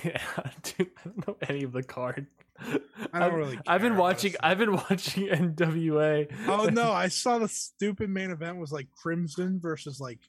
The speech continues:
Speaker 2: Jen-, I don't even know.
Speaker 1: Dax Jane or something in a steel cage
Speaker 2: Yeah.
Speaker 1: match. <laughs>
Speaker 2: Yeah, and I was like, "Who?" I was like, "Is that the Crimson from Impact, A K A T N A?" And I was told yes.
Speaker 1: Yes.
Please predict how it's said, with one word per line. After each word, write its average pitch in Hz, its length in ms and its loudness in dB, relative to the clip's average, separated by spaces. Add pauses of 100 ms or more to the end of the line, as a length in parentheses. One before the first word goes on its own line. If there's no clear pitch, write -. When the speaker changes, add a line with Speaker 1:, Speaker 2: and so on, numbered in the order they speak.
(140)
Speaker 2:
Jen-, 131 360 -8 (300)
I 131 80 -4
don't 151 120 -2
even 120 300 -8
know. 113 80 -10
Speaker 1:
Dax 151 420 2
Jane 139 460 2
or 165 80 2
something 175 400 2
in 160 100 4
a 123 60 2
steel 143 360 0
cage - 200 2
Speaker 2:
Yeah. 156 320 2
Speaker 1:
match. 202 280 2
<laughs> - 40 -16 (840)
Speaker 2:
Yeah, 180 300 -4
and 151 80 -6
I 151 60 -4
was 143 100 -6
like, 147 140 -8 (140)
"Who?" 208 540 4 (600)
I 208 60 0
was 196 100 2
like, 208 140 2
"Is 175 100 0
that 202 220 2
the 359 80 0
Crimson 180 640 -2
from 226 320 0 (100)
Impact, 185 680 -4 (120)
A 170 100 -4
K 175 260 -4
A 185 40 -6
T 151 320 -10
N 156 140 -4
A?" 151 320 -6 (200)
And 139 120 -4
I 131 40 0
was 131 140 -6
told 190 320 -6
yes. - 480 -12 (380)
Speaker 1:
Yes. 101 500 -10